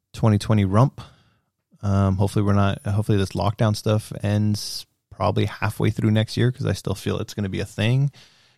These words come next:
And then, um, you know, people can start getting back with their lives. Um, but yeah, start thinking of those New Year's resolutions, whatever it is you can do differently for, uh, twenty twenty-one. I would love to hear 'em.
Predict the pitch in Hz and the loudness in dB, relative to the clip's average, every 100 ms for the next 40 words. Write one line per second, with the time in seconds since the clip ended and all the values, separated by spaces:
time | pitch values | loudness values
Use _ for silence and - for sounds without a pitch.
0 | _ - 95 95 95 95 90 87 87 90 | _ -6 -2 2 2 2 0 0 -4 -6
1 | - _ _ _ _ _ 151 - 110 - | -12 _ _ _ _ _ -6 -4 -4 -4
2 | 107 107 - 113 110 101 104 - 107 - | -4 -2 -2 0 0 2 0 -2 -6 -4
3 | 101 104 117 123 - - _ _ _ _ | -2 0 2 0 -2 -14 _ _ _ _
4 | _ _ _ - 98 95 92 87 85 90 | _ _ _ -8 -4 -2 -2 -6 -10 -16
5 | _ _ _ _ - 120 160 - - 123 | _ _ _ _ -2 0 0 -2 0 2
6 | 120 117 110 101 110 113 113 110 107 123 | 2 2 0 0 0 0 0 0 0 -2
7 | 127 123 127 127 - - - _ _ _ | 0 0 0 -2 -6 -12 -16 _ _ _
8 | 95 98 107 107 107 107 104 101 - 110 | -4 -2 0 0 0 0 -2 -4 -2 -2
9 | 113 113 123 117 110 110 - 117 - 113 | -2 -2 -2 0 0 -2 -2 -4 -2 0
10 | 110 113 135 143 104 104 101 95 107 117 | 0 0 2 2 0 0 -2 -2 0 2
11 | 151 | 0